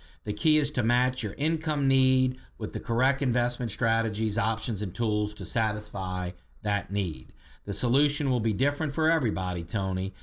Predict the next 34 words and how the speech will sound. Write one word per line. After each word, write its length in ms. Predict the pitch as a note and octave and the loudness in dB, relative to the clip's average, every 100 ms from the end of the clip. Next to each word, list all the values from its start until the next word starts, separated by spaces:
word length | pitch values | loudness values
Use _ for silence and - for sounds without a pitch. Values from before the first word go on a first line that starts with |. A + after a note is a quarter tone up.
| - - | -20 -4
and 160 | G#2+ | -2
the 60 | G#2 | 0
way 300 | G2 C3 D#3 | 2 2 2
to 100 | D#3 | 2
find 480 | - C#3 C#3 C3+ C3 | 0 0 2 2 2
the 60 | |
one 380 | A2 A#2 A#2+ A#2 | 2 2 2 2
that's 280 | G2+ F2+ - | 0 -2 -2
right 280 | A2 B2 A#2+ | 0 0 -2
for 120 | B2+ | -2
you 500 | G#2 G#2 G2+ F#2+ G2 - - | 2 2 2 0 -2 -10 -8
is 140 | G2+ F2+ | -6 -2
by 180 | F#2+ | -2
working 560 | F#2 G#2 B2+ B2+ C#3 A#2+ | -2 0 0 0 -2 0
with 120 | G2+ | -2
a 60 | F#2 | -4
retirement 640 | F2+ - B2 C#3 C#3+ - | -8 -2 0 0 -4 -6
professional 720 | C3 - A2 G2+ - G2+ G2 - - - | -8 -4 -2 -2 -2 -6 -6 -10 -14 -10
that 100 | A2 | -2
you 160 | G#2+ | -2
can 180 | G2+ G2+ | -2 -4
trust. 520 | - F#2 C#2+ - - - - - | -2 -4 -4 -8 -12 -18 -20 -12
So 460 | - A#2 G#2+ G#2 F#2+ | -2 0 0 0 0
a 80 | |
C 260 | F2 - C#3+ | 0 0 2
R 220 | C3+ C3 | 2 0
P 220 | B2+ C3 | 0 0
C, 340 | A#2+ - A#2+ A#2 | 2 2 2 0
a 60 | |
chartered 420 | - B2 A#2 A#2 G#2+ | 0 0 0 -2 -4
retirement 480 | - A#2+ A#2 G#2+ | -2 0 0 -2
planning 360 | - A#2+ A2+ A2 | -2 -2 0 -2
counselor, 640 | A#2 A#2+ A#2 - A#2 A2+ F#2 | -2 -2 -4 -6 -4 -4 -4
or 240 | E2+ | -6